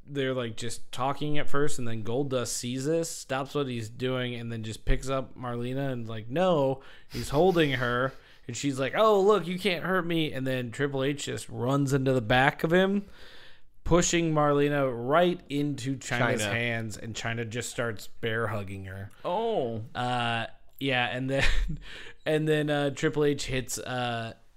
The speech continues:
Speaker 1: hits Goldust with a pedigree, gets the pin,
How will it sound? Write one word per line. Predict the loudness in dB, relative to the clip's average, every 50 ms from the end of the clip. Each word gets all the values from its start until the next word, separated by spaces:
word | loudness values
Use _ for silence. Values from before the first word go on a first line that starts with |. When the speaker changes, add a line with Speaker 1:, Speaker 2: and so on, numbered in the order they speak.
| -20 -20 -20 -20 -20 -20 -20 -20 -20 -20 -18 -14 -12
Speaker 1:
hits | -6 -4 -4 -4 -4 -6 -12 -12 -12 -16 -18 -18 -16 -12
Goldust | -6 -4 -4 -4 -2 0 0 0 -2 -4
with | -6 -8 -6
a | -2
pedigree, | 0 2 2 2 2 2 2 2 2 2 -2 -6 -10 -14 -16 -16 -18 -20 -8 -2
gets | 0 0 0 0
the | 0 -2
pin, | 0 2 2 2 2 0 -2 -4 -6